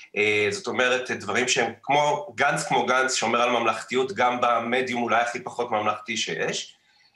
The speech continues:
אה, נתניהו בינתיים לא העלה שום תוכן, ואת צודקת מה שאת אומרת ש-, <laughs> יכול מאוד להיות שנמצא שם הילדות,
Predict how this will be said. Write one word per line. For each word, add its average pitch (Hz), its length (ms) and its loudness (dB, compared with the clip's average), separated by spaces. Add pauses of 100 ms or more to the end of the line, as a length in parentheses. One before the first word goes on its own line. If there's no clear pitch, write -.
(120)
אה, 120 60 2
נתניהו 131 400 2
בינתיים 143 360 0
לא 139 100 4
העלה 135 200 2
שום - 540 2 (300)
תוכן, 120 480 0
ואת 117 160 2
צודקת 135 400 -4
מה 131 160 0
שאת 120 240 -2
אומרת 120 340 0
ש-, 113 120 -2 (580)
<laughs> - 800 -6
יכול - 380 0
מאוד 165 220 2
להיות 135 180 2
שנמצא 127 400 0
שם 135 200 0
הילדות, 127 680 2